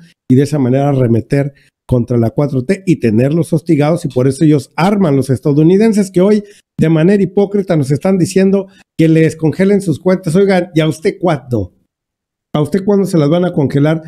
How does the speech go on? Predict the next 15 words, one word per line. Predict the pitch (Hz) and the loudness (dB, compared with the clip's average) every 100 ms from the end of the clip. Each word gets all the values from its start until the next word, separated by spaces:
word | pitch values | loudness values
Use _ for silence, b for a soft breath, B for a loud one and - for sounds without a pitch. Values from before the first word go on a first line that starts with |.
| B _ - | B _ -2
Y | |
ustedes | 131 190 175 | 0 2 0
son | 185 180 | 0 -2
los | 170 | 0
que | 165 | -2
hacen | 151 175 165 | -2 -2 -2
que | 131 | -2
prolifere | 123 120 117 156 156 | -2 0 0 2 -2
este | 151 131 | -2 -2
tipo | 147 - 135 | -2 -2 0
de | 123 | 0
actitudes | - 120 - 156 - | -2 -4 0 0 0
para | 127 120 | -4 -4
tener | 131 151 147 B B | -2 -2 -2 B B
sometido, | - - 151 139 135 175 180 196 190 | -12 -2 2 2 0 0 0 0 -4